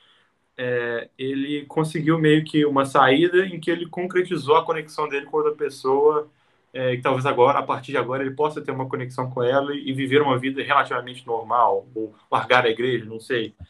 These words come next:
Mas fecha esse, esse, o ápice do personagem que ele chega no final do filme, quando ele tá procurando algo catártico pra fazer nesse final de vida. É, então, eu acho, achei interessante,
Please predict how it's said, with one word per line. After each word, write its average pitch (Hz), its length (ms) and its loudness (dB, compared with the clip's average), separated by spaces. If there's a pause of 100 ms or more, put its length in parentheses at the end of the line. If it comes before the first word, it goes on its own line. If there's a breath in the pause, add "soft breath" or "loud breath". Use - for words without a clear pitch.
(320 soft breath)
Mas 131 400 -6
fecha 156 600 0
esse, 120 640 -6 (560)
esse, 113 1040 -4 (1080)
o 143 200 6
ápice 165 400 2
do 110 120 -12
personagem 120 520 -8
que 123 80 -16
ele 120 80 -10
chega 117 220 -4
no 120 60 -12
final 113 220 -10
do 113 80 -12
filme, 131 320 -8
quando 139 380 -4
ele 135 580 -6 (100)
tá 147 100 4
procurando 147 360 0
algo 139 180 2
catártico 143 560 -4
pra 135 120 -14
fazer 123 260 -12
nesse 123 160 -20
final 123 180 -10
de 123 120 -18
vida. 107 280 -20 (800)
É, 107 840 -6
então, 120 640 -4
eu 117 160 0
acho, 139 420 -4
achei 151 200 -2
interessante, 190 580 0